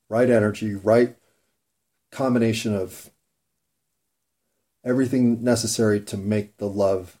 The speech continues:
connection work. And that's not to say that there were only six great women in my life. There were sixty great women in my life or more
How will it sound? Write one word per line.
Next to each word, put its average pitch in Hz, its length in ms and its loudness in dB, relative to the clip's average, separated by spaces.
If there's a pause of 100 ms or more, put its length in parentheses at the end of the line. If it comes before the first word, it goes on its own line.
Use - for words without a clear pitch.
connection 92 560 -10 (200)
work. - 360 -20 (1120)
And 131 320 -4 (600)
that's 151 200 2
not 151 160 4
to 120 80 -6
say 127 220 4
that 101 160 0
there 110 100 4
were 110 80 4
only 107 220 4
six - 340 -4
great 110 400 -2
women 104 320 -2
in 85 80 -8
my 87 120 -4
life. 92 300 -2
There 127 140 4
were - 200 0 (360)
sixty - 400 -4
great 98 300 -4
women 110 200 0
in 101 80 -2
my 95 140 -2
life 95 320 0
or 101 160 -2
more 110 480 4